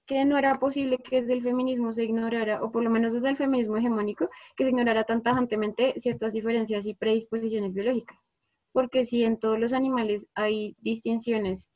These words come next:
entre macho y hembra, pues porque el ser humano iba a ser la única especie que no presentara esas diferencias.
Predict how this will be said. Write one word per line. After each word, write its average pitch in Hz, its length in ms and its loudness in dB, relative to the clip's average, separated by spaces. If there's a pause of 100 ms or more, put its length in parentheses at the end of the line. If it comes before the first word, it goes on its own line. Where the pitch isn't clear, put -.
(340)
entre 214 420 -2
macho 208 340 -2
y 208 100 0
hembra, 214 380 -2
pues 226 140 -4
porque 208 560 -2
el 220 140 -2
ser 220 160 0
humano 202 240 0
iba 202 140 0
a 214 40 -4
ser 208 140 -2
la 208 120 0
única 202 280 -2
especie 196 420 -6
que 185 120 -6
no 190 180 -2
presentara 185 380 -6
esas 175 160 -8
diferencias. - 520 -6